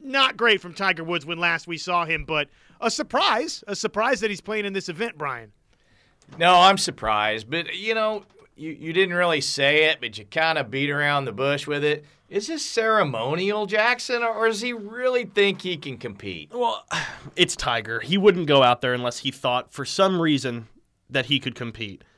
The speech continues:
Speaker 3: He's, he is a tough competitor in every situation, even into his late forties.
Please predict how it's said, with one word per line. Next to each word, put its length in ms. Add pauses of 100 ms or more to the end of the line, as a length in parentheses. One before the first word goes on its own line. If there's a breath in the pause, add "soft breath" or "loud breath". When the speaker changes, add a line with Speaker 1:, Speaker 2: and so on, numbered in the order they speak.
(120)
Speaker 3:
He's, 320
he 280
is 100
a 120
tough 360
competitor 600
in 220
every 580
situation, 680
even 180
into 200
his 120
late 180
forties. 440